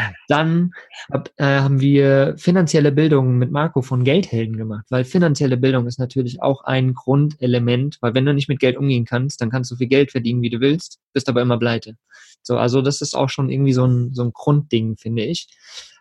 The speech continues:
Dann haben wir eine coole Folge aufgenommen, die fand ich richtig cool, da haben wir einen Real Talk gemacht und da haben wir über das Leben des Camper-Nomaden gesprochen, wie sch-,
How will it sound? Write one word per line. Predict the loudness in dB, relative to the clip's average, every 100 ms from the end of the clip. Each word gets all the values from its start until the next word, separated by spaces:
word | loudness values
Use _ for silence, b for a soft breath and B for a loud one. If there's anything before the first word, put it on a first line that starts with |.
| _ _
Dann | 0 2
haben | 2
wir | 2
eine | 0
coole | 2 2 2
Folge | 2 2
aufgenommen, | 0 -2 -2 0 -2 -6
die | -4 -2
fand | 0 -2
ich | 0
richtig | -4 -4 -8 -2
cool, | 0 0
da | -2
haben | -2 -2
wir | -2
einen | 2
Real | 4 2
Talk | 0 -6 -6
gemacht | -6 -6 -8 _ _ _
und | -4 -2
da | 0
haben | -2 -2
wir | -4
über | -2 -4
das | -4 -6 2
Leben | 2 2
des | -8
Camper-Nomaden | -6 -4 -2 -2 -2 -4 -6
gesprochen, | -12 -12 -10 -2
wie | 0 0
sch-, | -2 -4 -6 -4 -4 -4 -8